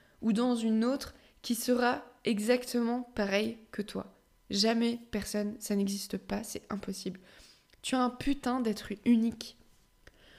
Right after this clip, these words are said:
Donc, encore une fois, par peur de la non-acceptation, du rejet, de l'exclusion, on apprend à nous suradapter, à nous rétrécir pour ne pas trop éblouir,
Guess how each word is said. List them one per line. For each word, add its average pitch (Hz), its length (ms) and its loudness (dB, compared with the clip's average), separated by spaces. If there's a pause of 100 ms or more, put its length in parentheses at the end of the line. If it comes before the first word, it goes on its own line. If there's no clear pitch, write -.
(220)
Donc, 262 300 4 (300)
encore 302 280 4
une 302 120 2
fois, 302 260 4
par 214 260 2
peur 233 300 6
de 202 100 4
la 190 180 10
non-acceptation, 254 1080 4
du 208 180 4
rejet, 240 400 4
de 196 100 6
l'exclusion, 226 800 0 (680)
on 226 100 6
apprend 320 540 6 (240)
à 202 140 8
nous 226 180 8
suradapter, 208 880 4 (360)
à 247 120 10
nous 247 160 12
rétrécir 285 760 6
pour - 160 2
ne 220 80 8
pas 240 220 6
trop 240 260 4
éblouir, 202 560 2